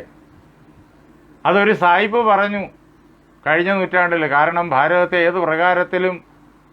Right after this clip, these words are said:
നിന്ദിക്കേണ്ടത് അവരുടെ അധീശത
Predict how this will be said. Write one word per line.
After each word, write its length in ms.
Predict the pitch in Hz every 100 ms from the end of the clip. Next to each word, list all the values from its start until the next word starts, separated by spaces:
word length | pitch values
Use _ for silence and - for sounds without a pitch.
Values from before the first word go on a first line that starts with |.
| 123
നിന്ദിക്കേണ്ടത് 720 | 156 180 180 180 175 175 180 185
അവരുടെ 380 | 160 170 180 180 185 190 - _ _ 131
അധീശത 500 | 139 196 185 190